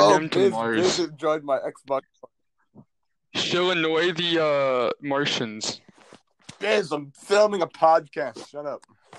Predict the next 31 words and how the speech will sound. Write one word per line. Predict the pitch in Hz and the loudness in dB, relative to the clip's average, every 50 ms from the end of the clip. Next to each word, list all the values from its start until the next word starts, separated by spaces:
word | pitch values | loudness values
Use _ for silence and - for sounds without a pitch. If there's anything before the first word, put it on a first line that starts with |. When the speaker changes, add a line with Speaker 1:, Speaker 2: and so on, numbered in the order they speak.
| - - - - _ _ _ _ _ _ - | -20 -20 -20 -20 _ _ _ _ _ _ -14
Speaker 1:
I | 120 | -14
can't, | 127 - - 180 165 | -10 -6 -2 -2 0
I | 165 | -2
can't | 156 - 202 214 214 | -2 -4 -6 -4 -4
even | 185 170 151 | -4 -6 -6
hear | 143 160 160 151 | -6 -6 -6 -4
you. | 139 123 | -4 -4
I'm | 117 113 | -6 -8
just | 113 - | _ -6
telling | - 156 151 143 | -6 -4 -4 -4
you | 123 | -8
to | 113 | -12
shut | - - 147 131 | -12 -10 -10 -6
up. | 131 117 101 - | -6 -8 -8 -10
I | 95 | -16
said | 92 - 131 123 | -16 -16 -18 -14
fucking | - 123 - 104 - | -14 -16 -16 -14 -8
party | - - 113 113 117 | -6 -4 -4 -4 -2
overlay. | 107 98 98 92 95 85 82 92 _ _ _ _ _ _ _ _ _ _ _ | -4 -4 -4 -4 -6 -8 -8 -12 _ _ _ _ _ _ _ _ _ _ _
Yeah. | - 120 127 135 135 139 135 135 131 131 175 180 180 185 _ _ _ _ _ _ _ _ _ _ _ _ _ _ _ _ _ _ _ _ _ _ _ _ _ _ _ - | -6 -2 0 2 2 2 0 0 -2 -4 -4 -4 -4 -6 _ _ _ _ _ _ _ _ _ _ _ _ _ _ _ _ _ _ _ _ _ _ _ _ _ _ _ 0
Oh, | 143 151 | 2 4
you | 160 165 160 | 4 4 4
got | 170 165 151 | 4 2 4
Speaker 2:
Ah. | 127 | 4
Speaker 1:
back | 156 151 165 - | 4 4 2 2
to | - | -2
what | 190 185 | -6 -6
you | 180 180 | -4 -4
were | 190 190 | -6 -6
saying, | - - 202 202 208 208 202 | -4 -4 -4 -4 -4 -6 -6
Liz? | 196 208 220 | -6 -8 -8